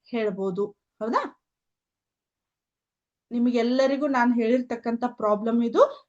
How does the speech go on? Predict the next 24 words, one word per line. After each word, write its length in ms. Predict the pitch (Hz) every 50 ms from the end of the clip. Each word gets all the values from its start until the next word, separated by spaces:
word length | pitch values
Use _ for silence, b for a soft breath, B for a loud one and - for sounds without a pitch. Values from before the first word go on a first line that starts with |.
| _ _
ಕ್ಲಿ-, 300 | - 247 247 247 240 -
ಕ್ಲಿಯರ್ 440 | - _ - 285 262 269 277 285 277
ಆಗಿ 200 | 269 254 240 277
ಅಂಡರ್‌ಸ್ಟ್ಯಾಂಡ್ 540 | 254 233 226 226 240 - - 254 240 240 226
ಆಗಿದೆ 400 | 214 220 220 226 254 233 240 233
ಅಂತ 260 | 220 226 220 - - 220
ಅನ್ಕೋತೀನಿ. 680 | 214 202 208 208 - - 240 233 240 240 214 220 381 605 B B B B B _ _ -
ಇನ್ನು 320 | 277 285 294 294 294 285
ಉಳಿದಿರ್ತಕ್ಕಂಥ 720 | 277 277 285 247 330 320 294 - 330 320 - 294 277 254 294 302
ನೆಕ್ಸ್ಟ್ 500 | 302 294 262 262 285 277 - - 359 -
ಪ್ರಾಬ್ಲಮ್ 480 | - - 269 247 233 233 247 240 240 247
ಅನ್ನ 140 | 247 262 330 370 349
ನೆಕ್ಸ್ಟ್ 480 | 277 254 254 269 277 - - - 339
ಕ್ಲಾಸ್ 320 | - 320 269 247 247 - 254
ಒಳಗ 240 | 240 233 240 240 359 571 659 - - _ _ _ _
ಕಂಟಿನ್ಯೂ 420 | 269 247 247 247 277 262 254 254
ಮಾಡೋಣಂತ. 520 | 233 220 202 202 208 202 208 202 196 - - 440 - B B _ _ - -
So 120 | 254 262
ಇಲ್ಲಿವರೆಗೆ 580 | 262 285 302 320 330 302 302 285 285 269 277 302
ಹೇಳಿರ್ತಕ್ಕಂಥ 760 | 294 277 247 247 269 262 254 - 254 254 - 269 254 247 - 285 294 359 - - - _ _ _ _
ಈ 120 | 254 269 277
ಒಂದು 280 | 254 262 247 254 254
ಸೆಷನ್ 480 | 262 - - 247 247 - - 294 285 285
ನಿಮ್ಗ 280 | 277 269 254 254 240